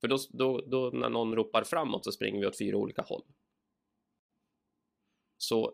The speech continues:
nej, vi måste, när vi väl har utvecklat vår skill för vad jag ska tillföra, nu måste vi börja träna ihop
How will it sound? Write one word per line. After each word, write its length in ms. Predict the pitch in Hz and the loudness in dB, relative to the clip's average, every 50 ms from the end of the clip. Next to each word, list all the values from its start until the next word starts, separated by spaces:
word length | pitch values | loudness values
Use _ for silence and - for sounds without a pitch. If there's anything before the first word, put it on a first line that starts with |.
| - _ | -6 _
nej, 440 | 123 135 151 135 110 - - - - _ _ _ _ _ _ _ | 0 2 2 2 0 -2 -8 -12 -14 _ _ _ _ _ _ _
vi 180 | - 117 123 123 | -4 -2 0 2
måste, 380 | 120 123 117 - - - 120 | 2 2 0 -2 -4 -4 -2
när 120 | 113 120 117 | -2 0 0
vi 100 | 127 123 | 0 0
väl 280 | 127 160 180 170 143 | 2 2 0 0 0
har 100 | 131 139 | -2 -2
utvecklat 460 | 120 113 107 - 110 107 - 104 101 107 | -2 -2 0 -2 -2 -2 0 -2 0 2
vår 140 | 101 101 | 0 0
skill 640 | 101 - - - - - - - - - - - - - _ _ _ _ _ _ _ _ _ _ _ _ _ _ _ _ _ _ _ - | 0 0 -2 -4 -4 -4 -6 -6 -6 -8 -12 -14 -16 -20 _ _ _ _ _ _ _ _ _ _ _ _ _ _ _ _ _ _ _ -4
för 140 | - 135 117 | 0 0 2
vad 180 | 110 117 110 | 4 2 2
jag 420 | 104 107 113 160 170 151 117 104 101 | 2 2 2 4 4 4 4 0 -2
ska 140 | - - - | -4 -8 -8
tillföra, 480 | - - - - - - - - - - _ _ _ _ _ _ | -8 -10 -10 -10 -12 -12 -12 -14 -14 -18 _ _ _ _ _ _
nu 200 | - - 117 131 | -2 2 4 4
måste 280 | 139 143 143 139 - 127 | 4 4 2 -2 -4 -6
vi 120 | 117 117 | -6 -2
börja 220 | 110 113 107 107 | 0 0 0 0
träna 540 | 104 - - 117 110 101 101 95 98 101 101 | -2 -4 -4 -2 -2 -2 -2 -4 -6 -6 -8
ihop 320 | 101 - - - - - | -8 -4 -4 -4 -4 -4